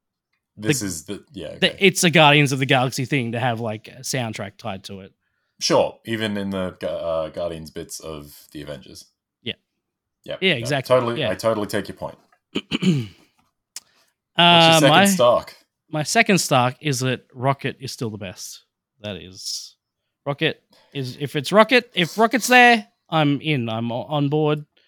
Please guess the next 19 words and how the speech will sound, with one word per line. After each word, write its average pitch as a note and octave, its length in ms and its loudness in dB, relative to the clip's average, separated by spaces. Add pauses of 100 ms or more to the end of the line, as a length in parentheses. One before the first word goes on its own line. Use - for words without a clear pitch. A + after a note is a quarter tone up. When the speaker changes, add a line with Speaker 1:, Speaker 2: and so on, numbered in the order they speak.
(180)
Speaker 2:
Rocket's A#2 220 -4
the A2+ 60 2
Speaker 1:
Whenever B2 160 2
Speaker 2:
best. G#2+ 100 2
Speaker 1:
Rocket's A#2 340 2
not G#2 220 0
there, G2+ 240 2
everyone G2+ 300 0
should G2 180 -8
be F#2+ 140 -4
asking, F#2+ 480 -4
"Where's G2 260 -8
Rocket?" G2+ 300 0
Speaker 2:
Yes, F3+ 260 6
<laughs> - 60 0
exactly. F#3 540 4 (540)
A D#3+ 80 -4
hundred F#3 220 2
percent. D3+ 400 4